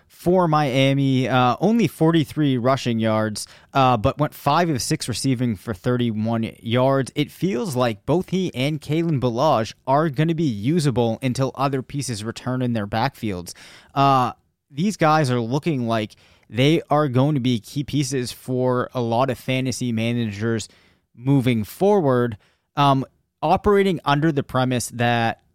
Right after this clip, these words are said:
Eckler doesn't return, that Gaskin misses more time,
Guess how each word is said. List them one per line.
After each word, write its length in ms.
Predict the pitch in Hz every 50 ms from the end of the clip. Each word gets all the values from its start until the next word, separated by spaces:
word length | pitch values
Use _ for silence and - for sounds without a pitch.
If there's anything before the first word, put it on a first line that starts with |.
| _ _ -
Eckler 460 | 147 147 - 151 143 143 139 135 120
doesn't 320 | 127 127 113 120 120 -
return, 520 | 127 120 - - 127 123 123 123 123 123 117 - _ _ _ _
that 200 | - 123 123 117
Gaskin 640 | 101 131 123 123 127 127 - - 139 135 131 127 120 -
misses 340 | 131 123 - - 127 104
more 180 | 110 117 120 113
time, 560 | - - - 131 127 123 123 120 117 110 80